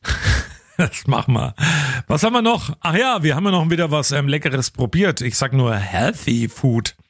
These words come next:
Speaker 2: Werbung. Ja, wir erklären ja mal ein bisschen Superfood, was es natürlich auch zu kaufen gibt bei Edeka Wagner auf der Lauterer Höhe. Und, ähm, Healthy Food, Superfood, also sehr gesundes Essen. Und vor uns liegt jetzt praktisch Honig, aber in einer anderen Art und Weise.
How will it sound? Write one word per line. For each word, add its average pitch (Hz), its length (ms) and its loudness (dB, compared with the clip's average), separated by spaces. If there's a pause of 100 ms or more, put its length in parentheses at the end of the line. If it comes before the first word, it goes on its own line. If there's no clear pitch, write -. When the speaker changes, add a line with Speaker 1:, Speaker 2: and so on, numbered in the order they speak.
(340)
Speaker 2:
Werbung. 185 340 0 (140)
Ja, 190 100 4
wir 185 80 4
erklären 156 240 2
ja 170 60 4
mal 156 80 4
ein 147 60 4
bisschen 147 200 2
Superfood, 160 680 2
was 120 140 4
es 127 60 0
natürlich 147 280 4
auch 139 40 0
zu 147 120 -2
kaufen 135 300 2
gibt 135 320 0
bei 120 140 2
Edeka 117 340 2
Wagner 120 260 2
auf 113 100 0
der 113 120 0
Lauterer 107 340 2
Höhe. 127 360 4
Und, 117 360 0
ähm, 104 440 0
Healthy 117 760 2
Food, 117 400 2
Superfood, 123 720 2
also 101 220 -4
sehr 131 240 0
gesundes 113 480 2
Essen. 143 400 2
Und 120 260 2
vor 147 160 2
uns 160 180 2
liegt 139 240 2
jetzt - 280 0
praktisch 147 540 0 (960)
Honig, 160 480 4
aber 135 340 4
in 123 80 2
einer 123 220 2
anderen 127 320 4
Art 110 320 -2
und 123 220 -4
Weise. 101 420 0